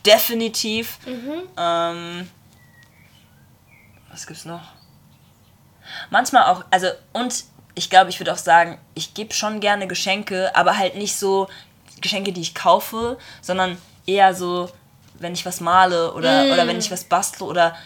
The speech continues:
Speaker 1: wenn ich mir irgendwas ausdenke und denen das dann gebe. Ich glaub, das hab ich früher sehr oft gemacht. <laughs> So, ähm, äh,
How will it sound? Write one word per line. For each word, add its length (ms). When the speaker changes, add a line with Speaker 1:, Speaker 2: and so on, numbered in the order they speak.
Speaker 1:
wenn 120
ich 100
mir 160
irgendwas 380
ausdenke 840
und 220
denen 240
das 180
dann 180
gebe. 280
Ich 120
glaub, 140
das 120
hab 60
ich 120
früher 360
sehr 280
oft 180
gemacht. 520
<laughs> 60
So, 460
ähm, 460
äh, 560